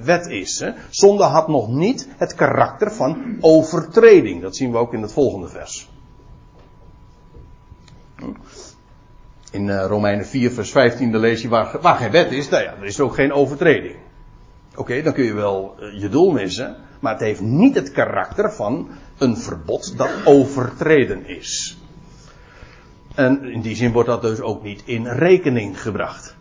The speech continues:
Dat is eigenlijk een eigenaardig, hè? Wij denken altijd maar, eh, zo wordt het ook heel vaak, eh, voorgesteld van de, de wet. Ja, dat is een leefregel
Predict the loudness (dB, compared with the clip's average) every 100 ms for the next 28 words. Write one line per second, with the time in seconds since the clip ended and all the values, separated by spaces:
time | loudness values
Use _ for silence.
0 | -16 -14 -12 -8 -4 -4 -4 -8 -10 -4
1 | -2 0 -2 -4 -8 -14 0 2 4 6
2 | 4 4 0 0 -2 -2 -4 -4 -10 -8
3 | -10 -12 -18 -16 -10 -8 0 0 2 0
4 | 0 0 2 0 0 -4 -4 -4 -4 -2
5 | 2 2 0 -4 -4 -2 -2 -2 -4 -10
6 | -12 -10 -8 0 2 2 0 -4 -10 -18
7 | -20 -20 -20 -20 -20 -20 -20 -20 -20 -20
8 | -20 _ -20 -18 -10 -6 -4 -2 -2 -2
9 | -6 4 6 8 8 8 8 8 4 4
10 | 0 -10